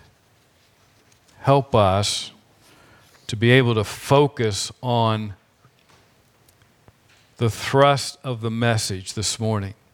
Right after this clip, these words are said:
Father, it would be easy to get lost in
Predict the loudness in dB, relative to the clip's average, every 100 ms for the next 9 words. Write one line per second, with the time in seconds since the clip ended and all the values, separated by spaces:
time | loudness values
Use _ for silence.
0 | _ _ _ _ _ _ _ _ _ _
1 | _ _ _ _ _ _ _ _ _ _
2 | _ -10 4 4 4 2 0 -2 0 2
3 | 2 2 0 -4 -4 -4 -2 -2 -4 _
4 | -12 0 4 6 4 0 -2 -2 -4 -8